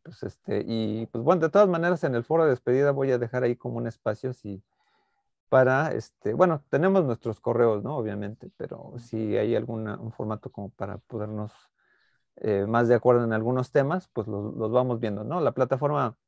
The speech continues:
ya independientemente de que se haga la evaluación y todo eso, pues, va a estar todo este semestre abierta para que ustedes puedan acceder también a los materiales o cualquier duda, ¿no? Pues también, eh, o que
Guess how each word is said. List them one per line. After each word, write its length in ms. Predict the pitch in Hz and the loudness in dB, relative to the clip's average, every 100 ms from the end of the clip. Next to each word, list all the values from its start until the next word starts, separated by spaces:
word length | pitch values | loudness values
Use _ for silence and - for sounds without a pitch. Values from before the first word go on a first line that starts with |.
| _ _ - | _ _ -16
ya 340 | 127 127 131 | 2 4 4
independientemente 680 | 120 120 127 135 143 131 131 | 0 -2 -2 -2 -2 -2 -2
de 100 | 113 | -4
que 100 | - | -4
se 100 | 120 | 0
haga 120 | 117 | 0
la 80 | 104 | 0
evaluación 360 | 95 104 - 120 | -2 -8 -10 -6
y 20 | |
todo 200 | 113 107 | -4 -2
eso, 240 | 117 160 160 - | -4 -8 -12 -12
pues, 120 | 107 101 175 - _ _ _ | -10 -8 -10 -16 _ _ _
va 220 | - - | -4 -2
a 20 | 120 | 0
estar 240 | 127 117 | -2 -2
todo 180 | 123 113 | -2 -2
este 200 | - 110 | -4 -8
semestre 460 | 107 107 101 117 | -6 -8 -8 -4
abierta 460 | 107 117 113 - 143 _ _ _ _ _ _ _ - | 0 0 0 -4 -16 _ _ _ _ _ _ _ 2
para 280 | 120 117 120 | 6 6 4
que 120 | 123 | 0
ustedes 300 | - 117 110 | 2 0 0
puedan 400 | - 110 104 101 | 0 2 0 -4
acceder 340 | 98 107 107 | -4 -2 -2
también 300 | 117 104 104 | -2 -4 -4
a 60 | 98 | -6
los 180 | 98 101 | -6 -8
materiales 800 | 98 - 120 127 123 123 120 - | -4 -2 2 2 2 0 -2 -6
o 60 | 117 | -8
cualquier 380 | 104 - 113 113 | -8 -4 -2 0
duda, 340 | 117 139 - | 0 -2 -6
¿no? 160 | 185 135 | -10 -10
Pues 180 | 117 - | -14 -12
también, 640 | 104 101 104 98 95 - - _ | -8 -6 -6 -6 -8 -12 -16 _
eh, 220 | - 101 - | -8 -6 -4
o 240 | 110 110 - | -4 -4 -4
que 280 | 107 101 | -2 0